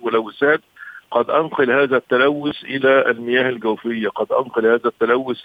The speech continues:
إلى، آه، المصارف الزراعية، ثم أروي بها أرض زراعية أخرى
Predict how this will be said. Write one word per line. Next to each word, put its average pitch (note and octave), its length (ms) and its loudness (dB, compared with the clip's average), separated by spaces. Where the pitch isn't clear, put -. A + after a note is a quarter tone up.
إلى، A#2+ 220 0
آه، G#2 300 2
المصارف A2+ 600 2
الزراعية، A2 760 2
ثم A2+ 320 -4
أروي A#2 380 0
بها B2 240 2
أرض A#2 360 0
زراعية A#2 460 4
أخرى C3+ 220 0